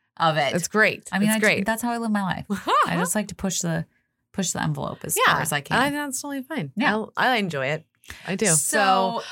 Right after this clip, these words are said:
Speaker 2: so for me, like, that was the deal, is, like, I didn't feel comfortable doing things, like, not even going to stand-up comedy, even though I loved it. I,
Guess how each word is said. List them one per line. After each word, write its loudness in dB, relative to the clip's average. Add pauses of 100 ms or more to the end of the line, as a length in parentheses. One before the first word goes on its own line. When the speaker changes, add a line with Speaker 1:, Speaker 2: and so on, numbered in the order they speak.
(200)
Speaker 2:
so 0
for 0
me, 2
like, 2
that 4
was 0
the 2
deal, 2
is, 2
like, 2
I 4
didn't 0
feel 0
comfortable -2
doing 0
things, 0
like, 0
not 2
even 0
going 2
to 2
stand-up 0
comedy, 2
even 0
though 2
I 2
loved 0
it. 0
I, 0